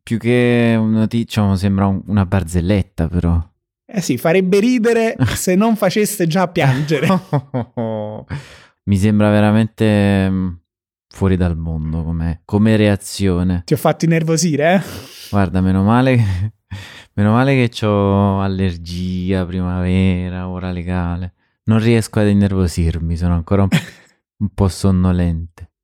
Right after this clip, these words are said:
Speaker 2: La storia non finisce qui, perché questa notizia ha avuto grosso risalto anche in Italia, ovviamente, E in particolare, a difesa del David di Michelangelo, è venuta la direttrice della Galleria dell'Accademia, dove si trova il David originale, ha detto:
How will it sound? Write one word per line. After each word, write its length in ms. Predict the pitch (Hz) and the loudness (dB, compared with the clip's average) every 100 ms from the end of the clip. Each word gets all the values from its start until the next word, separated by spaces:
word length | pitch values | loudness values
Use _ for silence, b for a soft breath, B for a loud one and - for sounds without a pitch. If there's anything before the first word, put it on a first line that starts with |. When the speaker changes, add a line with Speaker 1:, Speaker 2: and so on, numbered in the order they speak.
| _ - | _ -2
Speaker 2:
La 160 | 214 | 0
storia 340 | 233 185 175 156 | 2 2 2 2
non 200 | 165 170 | 0 0
finisce 520 | 175 170 170 - 165 | 0 0 0 0 -2
qui, 400 | 165 151 147 - b b b | 0 -2 -2 -6 b b b
perché 540 | - 165 165 143 131 _ _ | 0 0 2 0 -2 _ _
questa 460 | - 156 147 - | -2 0 0 0
notizia 440 | 165 190 139 - 131 | 0 0 -4 -2 -2
ha 40 | |
avuto 300 | 131 123 123 | -2 -4 -6
grosso 580 | 123 151 175 160 - 143 | -2 2 2 0 -2 0
risalto 640 | 180 147 127 131 131 147 - | 0 0 -2 -4 -2 -4 -2
anche 380 | 123 131 120 | -6 -6 -4
in 200 | 127 117 | -6 -6
Italia, 460 | 123 180 156 131 120 - | -2 0 2 0 -4 -4
ovviamente, 1040 | 139 135 147 143 139 110 113 - 202 202 B B B B | -4 0 0 2 0 -4 -6 0 0 -2 B B B B
E 120 | 160 | 2
in 160 | 214 202 | 4 4
particolare, 920 | 165 156 180 165 156 143 113 123 147 | 0 0 0 0 2 2 0 -2 -2
a 140 | 120 | -4
difesa 440 | 120 143 190 156 131 | -6 0 2 2 0
del 200 | 135 131 | -4 0
David 340 | 160 143 135 | 0 0 -2
di 140 | 131 131 | -4 0
Michelangelo, 840 | 180 208 151 123 131 143 147 135 | 2 2 2 0 -2 0 0 -2
è 120 | 139 135 | -6 -2
venuta 540 | 160 123 123 131 120 | 0 0 0 0 -2
la 200 | 127 123 | -4 -6
direttrice 760 | 131 165 175 147 127 120 156 131 | 0 0 0 -2 -2 -2 -2 0
della 320 | 127 127 123 | -2 -2 -2
Galleria 440 | 131 139 151 147 | 0 0 2 2
dell'Accademia, 640 | 135 139 135 - 160 117 120 | 2 0 0 0 0 0 -2
dove 180 | 120 135 | -4 -4
si 120 | - | -2
trova 180 | 135 123 | 0 0
il 80 | 127 | 0
David 300 | 143 127 127 | 0 0 0
originale, 540 | 135 156 180 113 117 | 0 2 2 2 -2
ha 40 | |
detto: 380 | 120 123 - 117 | -2 -4 -6 -10